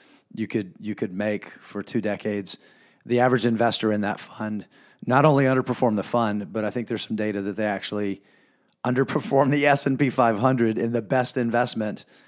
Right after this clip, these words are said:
And tha-, and that gets to exactly what you're talking about, right? The, the constant taking action,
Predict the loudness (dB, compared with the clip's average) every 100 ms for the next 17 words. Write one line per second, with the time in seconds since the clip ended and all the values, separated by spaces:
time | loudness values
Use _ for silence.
0 | _ _ _ _ _ _ 0 2 2 4
1 | 2 4 2 2 0 0 2 0 0 0
2 | 0 0 -2 0 0 0 -4 -2 -4 -4
3 | -8 -8 -10 -12 -12 -20 -20 _ -4 -2
4 | -2 -4 -6 _ _ _ _ _ _ _
5 | _ _ _ 0 0 2 -2 -2 -2 -2
6 | -4 -4 -6 -12 -14